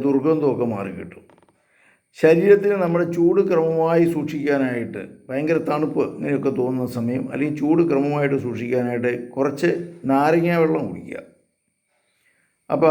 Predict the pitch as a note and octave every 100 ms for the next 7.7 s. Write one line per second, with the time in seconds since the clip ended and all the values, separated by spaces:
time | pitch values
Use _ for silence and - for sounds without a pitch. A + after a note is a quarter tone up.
0 | D3+ F#3 F#3 - - - E3 E3+ D#3+ D3+
1 | D3+ D3 D3 C#3+ C#3+ D3+ D3 - - E3+
2 | E3+ E3 E3+ E3 F#3 E3+ D#3 D3 C#3+ D3+
3 | E3 E3 C3+ C3+ C#3+ A#2 B2 B2+ C3 B2+
4 | C3+ C3+ C#3 D3 D3+ D3+ C#3+ B2+ A2 A#2+
5 | B2 B2 B2+ C3 B2 B2 C3 D3 D3 D3+
6 | A2+ A2+ A#2+ - - A#2 A#2 B2 A#2+ A#2
7 | A#2+ A#2 B2+ B2 G2+ - -